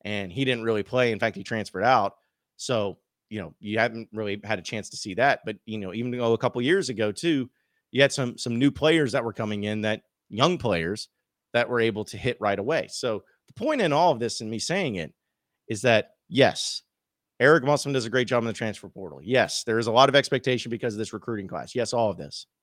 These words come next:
But as long as Eric Musselman is your head coach, and as long as he continues to be able to manage a roster as good as he does, as good as anybody in the country,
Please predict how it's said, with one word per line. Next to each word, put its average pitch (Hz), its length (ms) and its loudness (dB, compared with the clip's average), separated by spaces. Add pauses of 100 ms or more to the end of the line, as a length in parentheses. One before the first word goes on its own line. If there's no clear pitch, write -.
(460)
But 120 100 0
as 104 140 -4
long 175 480 4
as 120 200 -4
Eric 139 260 4
Musselman 127 360 0
is 107 80 -4
your 107 100 -4
head 110 180 -2
coach, 98 300 -4
and 101 80 -10
as 101 160 -12
long 147 360 0
as 117 100 -8
he 143 120 -4
continues 139 480 -6
to - 60 -12
be 127 180 -2
able 123 140 -2
to 117 60 -4
manage 117 420 -4
a 123 40 0
roster 113 480 0
as 87 140 -10
good 123 220 0
as 131 120 -4
he 139 100 -2
does, 113 340 4
as 82 120 -10
good 123 180 -2
as 101 100 -6
anybody 135 460 4
in 123 80 -2
the 117 80 -2
country, 98 480 -6